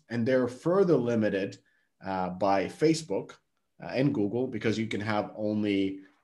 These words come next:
like, Facebook was nine different campaigns simultaneously, Google was eight. And, um, and then in addition to that, there's a post back timer with, um,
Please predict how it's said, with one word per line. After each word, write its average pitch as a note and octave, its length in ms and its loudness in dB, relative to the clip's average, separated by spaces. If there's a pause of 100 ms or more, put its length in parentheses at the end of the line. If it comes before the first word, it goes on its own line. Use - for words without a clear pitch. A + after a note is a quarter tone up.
like, F#2+ 120 -10
Facebook B2+ 440 -2
was F#2 520 -6
nine B2 380 0
different C3 340 -4
campaigns C3 400 -4
simultaneously, B2+ 920 -4
Google G#2 380 -4
was F2 260 -6
eight. C#3+ 320 2 (760)
And, A2+ 300 0
um, G#2 380 2
and B2+ 160 0
then D3+ 180 4
in D3 140 4
addition G3 460 4
to D3+ 80 4
that, F2 380 -2 (760)
there's C3 320 4
a A#2+ 80 2
post - 500 -2
back - 280 -2
timer D3+ 560 -4 (480)
with, A2+ 560 2
um, F#2 640 -2